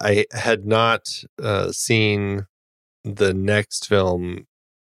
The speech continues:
and I have seen the last film. So I'm curious to see how things shake out as we go forward to see, you know, what I end up thinking of kind of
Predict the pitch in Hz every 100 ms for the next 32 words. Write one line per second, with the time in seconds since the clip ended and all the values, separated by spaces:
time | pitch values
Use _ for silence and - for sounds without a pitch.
0 | _ - 107 92 85 82 85 98 101 92
1 | 107 98 87 85 85 85 85 85 - -
2 | - 53 - - 92 82 76 - - -
3 | _ 101 92 - - 110 104 95 - -
4 | 98 87 101 95 90 - 90 85 85 -
5 | - 92 78 110 95 82 - - 104 92
6 | 90 85 85 82 - 98 87 82 80 -
7 | - - 107 - 95 87 85 82 - 104
8 | 85 101 - - 104 110 107 107 107 107
9 | - 143 151 90 82 78 - 87 80